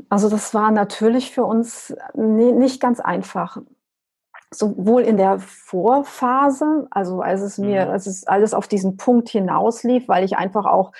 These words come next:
Speaker 1: ja, sehr gestresst war. Und dann gab's natürlich auch viele Streitmomente, wo es darum ging, also so geht's einfach nicht weiter und, und du musst jetzt irgendwas tun.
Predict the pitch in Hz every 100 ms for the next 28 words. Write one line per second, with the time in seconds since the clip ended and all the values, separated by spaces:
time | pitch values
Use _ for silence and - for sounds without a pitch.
0 | - - _ - 180 196 - 190 202 202
1 | - - - - - - 226 220 196 185
2 | 185 196 190 190 190 202 190 - - 185
3 | - _ _ _ - 202 190 - - 165
4 | - - 233 226 220 233 233 240 220 196
5 | 190 - 190 190 185 202 190 190 - 180
6 | 180 185 180 196 196 - 190 185 175 -
7 | 175 - - 247 247 185 180 - 180 180
8 | 180 - 190 190 185 180 180 175 - -
9 | 196 262